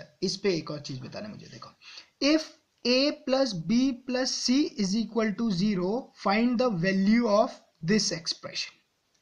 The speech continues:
ठीक है, उसने क्या बोला है? उसने बोला है A plus B plus C is equal to zero है, ठीक है, और कोई constant नहीं लगा है।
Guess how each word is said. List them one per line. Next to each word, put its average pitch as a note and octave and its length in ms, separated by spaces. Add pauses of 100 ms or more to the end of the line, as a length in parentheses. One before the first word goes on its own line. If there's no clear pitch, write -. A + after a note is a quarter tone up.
ठीक B3+ 140
है, D4 240 (300)
उसने A#3 240
क्या C#4 180
बोला C4 260
है? D#4 140 (280)
उसने A#3+ 220
बोला B3 260
है D4+ 140 (280)
A A3+ 420 (380)
plus A#3+ 320 (480)
B A#3 120 (760)
plus A#3+ 400 (420)
C - 280 (300)
is G3+ 180
equal G3+ 440
to A#3+ 80 (440)
zero E3+ 400
है, F#3+ 80 (440)
ठीक B3+ 120
है, - 80 (260)
और A#3 180
कोई C#4 180
constant A3+ 560
नहीं D4 160
लगा C#4+ 240
है। D4 140